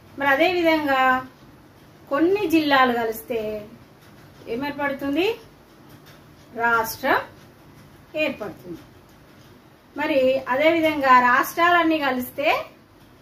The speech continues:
దేశం ఏర్పడుతుంది. మన దేశం పేరు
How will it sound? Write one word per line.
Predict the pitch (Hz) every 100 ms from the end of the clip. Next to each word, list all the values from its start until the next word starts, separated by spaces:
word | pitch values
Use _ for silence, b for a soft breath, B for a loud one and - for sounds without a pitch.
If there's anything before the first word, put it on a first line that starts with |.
| - - - - - - - - -
దేశం | 202 226 233 226 285 415 - - - - - - - -
ఏర్పడుతుంది. | 320 320 226 196 - 170 - - - - - - - - 208
మన | 240 226
దేశం | 226 247 277 277
పేరు | 294 320 494